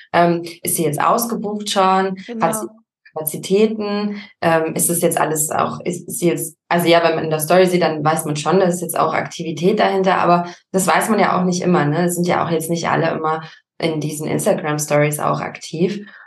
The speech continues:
Speaker 1: Ähm,
Speaker 2: Mhm.
Speaker 1: oder auch die Highlights dann vielleicht noch nutzen, dass man da auch sofort
Speaker 2: Mhm.
Speaker 1: die Info findet oder auch nochmal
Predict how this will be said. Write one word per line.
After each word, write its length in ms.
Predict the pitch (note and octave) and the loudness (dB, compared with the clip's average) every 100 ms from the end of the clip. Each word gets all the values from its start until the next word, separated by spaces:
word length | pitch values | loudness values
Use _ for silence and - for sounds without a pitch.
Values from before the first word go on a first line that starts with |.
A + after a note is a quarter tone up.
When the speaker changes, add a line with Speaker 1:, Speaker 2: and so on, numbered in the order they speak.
| - | -6
Speaker 1:
Ähm, 340 | D#3+ D#3 D#3 | -4 -2 -2
Speaker 2:
Mhm. 280 | D3+ D3+ - - _ _ | 0 2 0 -4 _ _
Speaker 1:
oder 120 | - - | -4 -4
auch 80 | |
die 180 | - E3 | -4 0
Highlights 380 | F3 G3+ G3 F#3 | 4 6 4 2
dann 140 | D#3+ | -4
vielleicht 360 | D3+ D3+ D3 - | -2 0 0 -2
noch 140 | D#3 | -6
nutzen, 560 | D#3 D#3+ D#3+ - D#3 D#3 | -4 -4 -4 -4 -4 -4
dass 200 | D#3 D3 | -4 -4
man 440 | D#3 D3+ D3+ D3+ - _ _ | -4 -2 -4 -6 -16 _ _
da 200 | D#3 - | 2 2
auch 100 | F3+ | 0
sofort 480 | F3 F3 E3+ D3+ B3 | 0 0 2 2 2
Speaker 2:
Mhm. 100 | - - _ _ _ - | -6 -14 _ _ _ -10
Speaker 1:
die 80 | - | -2
Info 280 | F#3 F3+ E3+ | 0 0 -2
findet 540 | - E3+ D#3+ D3+ D3+ | 0 2 4 2 0
oder 360 | D3+ D3 C#3+ C#3+ | -2 0 0 0
auch 100 | D3 | -2
nochmal 460 | D3 D3+ D3 D3 | -4 0 2 2